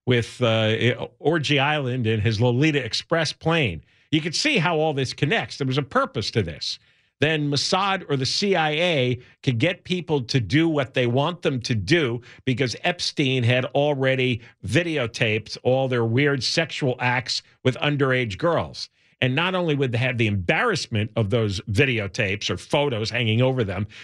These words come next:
but the crimes that they likely committed with the girls. So this wasn't just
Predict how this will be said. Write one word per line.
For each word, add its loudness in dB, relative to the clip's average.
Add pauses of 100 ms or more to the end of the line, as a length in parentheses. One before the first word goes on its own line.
(160)
but 0 (120)
the 0
crimes -2 (680)
that -2
they 0
likely -2
committed 0
with -10
the -8
girls. -2 (1040)
So 0
this -8
wasn't -2
just -4